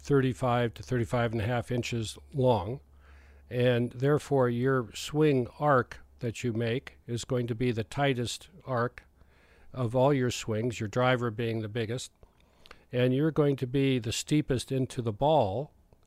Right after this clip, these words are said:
or steepest attack angle with the shortest club. Um, and because of that, you're going to need, you don't want to just dig. If it, you, you had no bounce, you would just use the leading edge, and, and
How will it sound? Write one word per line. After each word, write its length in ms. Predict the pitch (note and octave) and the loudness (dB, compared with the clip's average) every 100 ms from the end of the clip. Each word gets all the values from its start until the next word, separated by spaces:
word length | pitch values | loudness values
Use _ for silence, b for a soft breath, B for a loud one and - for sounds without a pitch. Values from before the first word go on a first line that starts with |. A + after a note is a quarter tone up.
| - | -16
or 200 | C3 A2 G2 | -8 -6 -6
steepest 520 | - C#3+ C3 B2+ - | -6 -4 -4 -4 -8
attack 440 | G#2+ C#3 C#3 - | -8 -2 -2 -2
angle 320 | A2 G#2 A#2 A2+ | -4 -4 -4 -4
with 240 | A#2 - | -4 -4
the 80 | A#2 | -8
shortest 460 | - B2 G#2+ G2+ | -4 -4 -4 -8
club. 360 | - C#3+ A2+ A#2+ - _ _ _ b b b b b | -6 -2 -2 -4 -10 _ _ _ b b b b b
Um, 480 | B2 A#2+ B2 A#2+ A2 - _ | -4 0 2 0 -4 -16 _
and 260 | C3 B2 A2+ | -4 -2 -2
because 400 | A#2 D3 F3 C#3 | -2 2 2 2
of 120 | A2+ | 0
that, 340 | A2+ A2+ A#2+ | 2 0 -2
you're 200 | A#2+ C3 | -2 -2
going 360 | B2+ C3+ B2 B2 | 0 0 0 -2
to 500 | - A#2+ A#2 A2+ G#2+ _ _ | -4 -4 -2 -2 -6 _ _
need, 500 | A#2 C3 D3 C3 A#2+ - | -4 0 0 0 -4 -10
you 180 | C3+ B2+ | -4 -2
don't 180 | D3 D#3 | 2 2
want 140 | D3 | 2
to 160 | C3+ A2 - b b b b b b _ | 0 -4 -10 b b b b b b _
just 380 | - C#3 - A2 | 0 0 0 -2
dig. 360 | A#2 C#3 G#2 A#2+ | 2 4 2 -2
If 180 | A#2 A#2+ | -4 -4
it, 160 | A#2+ | -4
you, 140 | C3 B2 | -2 -4
you 300 | A#2+ C3 A#2+ | -4 -4 -4
had 160 | G#2+ | -2
no 200 | A#2+ E3 | 0 2
bounce, 440 | C3 B2+ A#2 A2+ - | 2 0 0 -2 -4
you 120 | A#2+ | -2
would 140 | A#2+ | -2
just 240 | A2 B2+ - | -2 -4 -2
use 220 | B2+ B2 | -2 -2
the 100 | - | -2
leading 360 | A#2+ C3 A#2+ A#2+ | 0 0 0 0
edge, 320 | B2 B2 - | 0 -2 -2
and, 200 | A2+ A2 | -6 -6
and 480 | B2+ B2+ A#2 A2+ | -6 -4 -2 -4